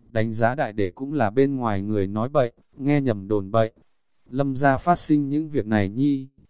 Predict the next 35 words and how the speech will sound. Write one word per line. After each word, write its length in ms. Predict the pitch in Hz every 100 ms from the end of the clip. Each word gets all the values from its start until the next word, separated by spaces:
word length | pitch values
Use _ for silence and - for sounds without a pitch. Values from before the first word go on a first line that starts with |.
| -
không 240 | - 151
hai 200 | 143 147
ngày 240 | 131 107 98
liền 240 | 107 95
truyền 240 | - 110
tới 240 | 95 113 120
Khâu 220 | - 147
thẩm 240 | - 95
tử 200 | 82 110
lỗ 220 | 92 117 131
tai. 400 | 160 151 151 143 _ _ _ _
Nàng 320 | 127 110 98
vốn 220 | 95 110 120
dĩ 220 | 139 151
liền 320 | 143 104 98
nhìn 220 | 104 98
chúng 220 | 92 113 139
Lâm 240 | 151 135
gia 220 | 135 135
khuê 180 | 127 147
nữ, 440 | 127 143 160 180 170 - -
thoạt 200 | 127 98
nhìn 260 | 107 101 98
văn 220 | 139 135
văn 200 | 139 135
tính 240 | 143 151
tính 320 | - 143 160
lại 180 | 160 113
là 180 | 104 95
có 160 | - 117
thể 200 | 151 98
đắn 240 | 107 131
đo 180 | 143 143
chuyện 280 | - 110 110
này, 340 | 110 101 92